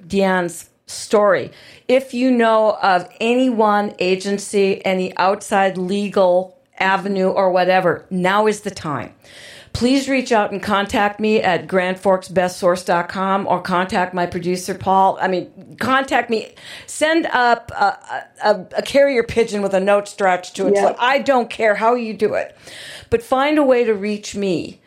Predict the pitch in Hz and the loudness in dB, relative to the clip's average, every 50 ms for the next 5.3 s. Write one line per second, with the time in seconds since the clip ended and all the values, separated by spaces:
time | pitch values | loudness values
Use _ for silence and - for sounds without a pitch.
0 | _ _ _ _ _ _ _ - - - 220 208 196 190 190 185 185 180 - - | _ _ _ _ _ _ _ -12 -4 -2 0 2 4 4 4 2 2 0 -4 -4
1 | - 233 220 226 226 233 247 240 233 220 - 226 226 226 - - 214 208 208 208 | -2 0 2 2 2 2 2 2 2 2 2 2 0 2 2 0 2 2 0 -2
2 | 208 - - 208 190 170 - - - - 208 190 202 240 226 220 208 196 208 202 | -4 -2 0 2 2 2 2 -2 -10 -10 -8 -4 0 0 2 2 2 0 0 0
3 | 220 208 190 185 170 165 226 254 269 262 - - 247 226 202 - - - 202 196 | 0 0 0 -2 -2 0 2 2 2 0 -2 0 0 0 0 -2 -4 -2 0 0
4 | 190 185 185 - - - 202 196 190 190 - - 240 226 240 254 254 - 214 202 | 0 0 -2 -6 -6 -2 -2 -2 -2 -2 -4 -2 0 0 0 -2 -4 -6 -4 -4
5 | 180 160 151 - - - | -2 0 -2 -4 -4 -10